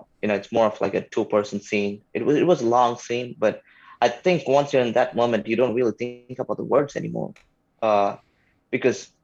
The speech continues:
I mean, you have already done your work, so you just trust the work to be there in the scene. So you don't, you don't, you're not thinking about, "Oh, what's my next word?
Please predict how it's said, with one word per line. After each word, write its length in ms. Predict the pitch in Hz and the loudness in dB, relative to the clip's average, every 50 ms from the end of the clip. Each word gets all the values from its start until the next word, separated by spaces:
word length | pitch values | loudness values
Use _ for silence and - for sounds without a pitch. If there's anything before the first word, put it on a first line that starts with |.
| _ - | _ 0
I 60 | 127 | 0
mean, 160 | 123 113 104 | 2 2 4
you 140 | 127 160 170 | 4 4 4
have 180 | 151 143 131 | 6 4 4
already 360 | 127 127 135 131 123 110 104 - | 4 4 4 4 2 0 0 0
done 240 | 120 120 123 117 | 0 0 2 0
your 100 | 107 107 | 0 -2
work, 400 | 104 113 139 131 113 104 - - | 0 2 4 4 4 2 0 -2
so 120 | - - 107 | -2 0 0
you 120 | 104 104 | 0 2
just 240 | 104 120 117 - - | 2 0 -2 0 0
trust 300 | 110 120 113 - - - | 2 2 2 0 -2 -6
the 60 | 98 | -2
work 220 | 101 110 113 - - | 0 0 0 -2 -4
to 60 | 101 | -8
be 140 | - 117 107 | -8 -8 -4
there 200 | - 107 110 110 | -2 0 0 0
in 80 | 104 110 | 0 -2
the 60 | 110 | -6
scene. 300 | - - 120 110 113 - | -6 -6 -6 -6 -6 -8
So 280 | - - - 110 - - _ - - _ - | -6 -4 -4 -4 -4 -6 _ -20 -14 _ -2
you 60 | 120 | 0
don't, 260 | 123 120 120 - - | 0 0 0 -2 -2
you 60 | 120 | 0
don't, 160 | 113 117 117 | 0 0 0
you're 100 | 110 110 | 0 0
not 140 | 113 107 - | -2 -2 -2
thinking 240 | - 123 - - 113 | -4 -6 -6 -6 -4
about, 220 | - 127 110 - - | -4 -4 -6 -4 -2
"Oh, 120 | - 117 104 | -2 -2 0
what's 220 | - 127 127 - - | 0 -2 -4 -4 -4
my 80 | 117 | -6
next 240 | 117 120 120 - - | -8 -8 -8 -8 -8
word? 200 | 113 104 - - | -6 -6 -6 -8